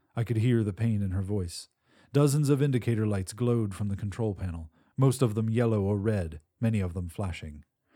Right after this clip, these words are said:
Sparks flew from the co-pilot's console, singeing the ensign's uniform, his dead body still strapped in his chair. "Okay, I guess, ma'am," I added,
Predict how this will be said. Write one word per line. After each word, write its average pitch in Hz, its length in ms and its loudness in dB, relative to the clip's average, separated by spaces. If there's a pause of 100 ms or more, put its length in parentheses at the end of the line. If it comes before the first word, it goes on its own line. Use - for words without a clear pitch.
(120)
Sparks 135 420 2
flew 131 380 2
from 107 160 -4
the 107 80 -2
co-pilot's 117 580 -2
console, 104 560 -2
singeing 104 480 -4
the 101 140 -6
ensign's 98 420 -6
uniform, 80 600 -6 (200)
his 104 220 -4
dead 98 260 -2
body 90 320 -6
still 90 340 -6
strapped 90 440 -10
in 87 80 -6
his 82 160 -10
chair. 71 500 -14 (840)
"Okay, 160 400 0
I 175 100 2
guess, 170 380 0
ma'am," 147 380 0 (340)
I 98 100 -4
added, 90 380 -6